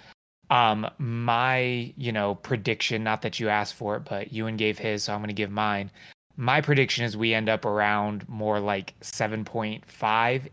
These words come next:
eight million. And I think that will frustrate a lot of fans, but I also think we should remember that that's a lot of money for M L S. I, I don't remember exactly what we bought Swiderski for, but I think that would be close to, like, tripling his, his purchase price,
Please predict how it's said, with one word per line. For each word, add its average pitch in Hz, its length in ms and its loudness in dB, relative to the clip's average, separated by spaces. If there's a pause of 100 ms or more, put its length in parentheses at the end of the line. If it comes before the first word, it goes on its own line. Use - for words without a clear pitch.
eight 120 240 -4
million. 196 500 0 (420)
And 120 160 2
I 113 100 4
think 110 300 -4
that 113 280 2
will 110 540 2 (640)
frustrate 185 540 4
a 190 40 4
lot 190 200 4
of 175 80 -2
fans, 202 500 0
but 127 400 0
I 123 120 8
also 123 280 6
think 120 240 0
we 120 80 0
should 110 220 -2
remember 117 420 2
that 107 320 0
that's 127 240 2
a 131 40 2
lot 120 200 6
of 117 80 4
money 117 240 2
for 123 140 -4
M 120 180 0
L 117 140 4
S. 135 340 2 (340)
I, 110 280 2
I 123 100 2
don't 127 200 2
remember 120 340 0
exactly 110 480 0
what 120 160 2
we 120 100 0
bought 117 320 4
Swiderski 123 580 -2
for, 131 220 2
but 117 100 2
I 104 100 2
think 110 180 -2
that 110 100 2
would 110 120 2
be 107 100 -2
close 117 320 -2
to, 110 100 -4
like, 107 320 -2
tripling 120 580 -2
his, 113 520 -2
his 120 160 -6
purchase 120 380 -2
price, 151 400 0